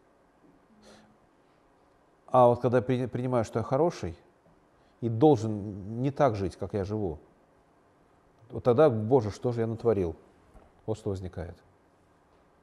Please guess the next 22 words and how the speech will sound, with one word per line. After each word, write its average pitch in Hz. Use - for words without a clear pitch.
Вы 123
знаете, 143
э, 113
к -
сожалению, 147
могу 110
сказать, 104
э, 107
я 135
часто 143
сталкивался 139
даже 131
в 117
среде 123
духовенства 117
с -
таким 127
ошибочным 131
представлением 123
о 127
таинстве 120
исповеди, 90